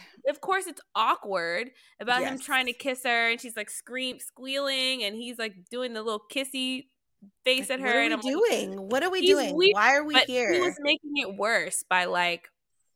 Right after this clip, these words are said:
Speaker 1: Yeah.
Speaker 2: being so anti, you know what I mean?
Speaker 1: Yes.
Speaker 2: Um,
Speaker 1: Okay,
Speaker 2: so
Speaker 1: real
Speaker 2: I
Speaker 1: quick.
Speaker 2: will say, okay, yeah, sorry.
Speaker 1: No, go
Speaker 2: I was
Speaker 1: ahead. What were you gonna say?
Speaker 2: I was just gonna say, Irina did release an apology on her Instagram,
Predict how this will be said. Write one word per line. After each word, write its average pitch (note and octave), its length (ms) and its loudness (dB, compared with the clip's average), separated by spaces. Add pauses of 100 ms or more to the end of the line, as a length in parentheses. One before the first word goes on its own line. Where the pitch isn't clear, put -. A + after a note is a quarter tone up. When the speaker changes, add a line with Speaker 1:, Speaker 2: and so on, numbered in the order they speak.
(240)
Speaker 1:
Yeah. - 160 -18
Speaker 2:
being A3 220 -2
so G3 520 6
anti, E3+ 680 -4
you F3+ 140 -6
know F3 80 -2
what F3 100 -2
I E3+ 100 -6
mean? F3 340 -6
Speaker 1:
Yes. F#3 560 -8
Speaker 2:
Um, F3+ 640 4 (500)
Speaker 1:
Okay, A3+ 160 6
Speaker 2:
so F#3 340 10 (180)
Speaker 1:
real A3 180 4 (100)
Speaker 2:
I A#3 160 10
Speaker 1:
quick. B3 100 -2
Speaker 2:
will C#4 100 4 (200)
say, B3+ 240 -4
okay, G3 240 2
yeah, D#3 220 -2 (160)
sorry. - 260 -6 (340)
Speaker 1:
No, C4 240 6
go B3 100 6
Speaker 2:
I - 20 6
was D4+ 60 6
Speaker 1:
ahead. F#3+ 160 2
What G3+ 100 0
were G#3 60 -2
you G3+ 80 -2
gonna F#3 160 -4
say? - 260 -6
Speaker 2:
I C#4 60 8
was D4 100 2
just D4+ 140 -6
gonna C#4+ 180 0
say, A3 440 4
Irina A3+ 400 2
did G3 240 -2
release F#3 520 -4
an F#3+ 100 -4
apology F3 880 -2
on F#3 140 -4
her E3+ 120 -10
Instagram, G3 560 -6